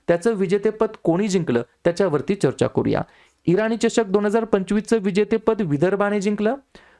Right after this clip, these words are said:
दोन हजार पंचवीसचा एमएलएस गोल्डन बूट पुरस्कार मिळालेला आहे लिओनेल मेस्सीला. सुलतान ऑफ जोहोर कप ऑस्ट्रेलियाने जिंकला. अंडर ट्वेंटी फिफा युवा फुटबॉल विश्वचषक मोरोक्कोने जिंकला.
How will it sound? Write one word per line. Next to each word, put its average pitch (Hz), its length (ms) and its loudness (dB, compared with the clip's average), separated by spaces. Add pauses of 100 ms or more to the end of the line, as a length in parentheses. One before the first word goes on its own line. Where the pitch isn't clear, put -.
(140)
दोन 160 160 2
हजार 220 180 0
पंचवीसचा 214 560 0 (180)
एमएलएस 196 380 2
गोल्डन 196 400 0
बूट 196 300 0
पुरस्कार 214 460 2
मिळालेला 196 500 2
आहे 196 240 0
लिओनेल 196 360 2
मेस्सीला. 202 460 0 (680)
सुलतान 208 420 0
ऑफ 214 200 0
जोहोर 196 300 0
कप 220 260 0 (220)
ऑस्ट्रेलियाने 196 540 0
जिंकला. 196 380 0 (520)
अंडर 190 340 2
ट्वेंटी 214 460 -2
फिफा 208 460 0 (320)
युवा 180 360 2
फुटबॉल 208 440 0
विश्वचषक 214 560 0 (140)
मोरोक्कोने 190 580 0
जिंकला. 190 380 0